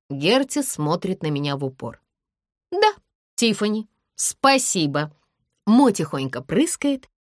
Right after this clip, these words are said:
но тут же затыкается под свирепым взглядом подруги. «А я бы сказал, первое правило узнать, что это за человек», говорит он,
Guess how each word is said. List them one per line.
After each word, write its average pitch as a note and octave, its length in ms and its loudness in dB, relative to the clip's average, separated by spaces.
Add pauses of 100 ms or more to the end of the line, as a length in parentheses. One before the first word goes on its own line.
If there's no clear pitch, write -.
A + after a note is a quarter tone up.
но B3 200 4
тут G#4 240 0
же D4 160 0
затыкается B3 720 -4
под G#3 260 -6
свирепым A3+ 600 -2
взглядом D3+ 560 -4
подруги. C3+ 580 -6 (920)
«А C#3 120 -4
я F#3+ 200 2
бы F3 140 -6
сказал, B2+ 500 -10 (440)
первое G#3+ 440 2
правило D#3+ 520 0
узнать, C3+ 680 -6
что - 340 -4
это D#3+ 260 -4
за B2+ 160 -8
человек», - 580 -16 (420)
говорит D3 460 2
он, D#4 180 2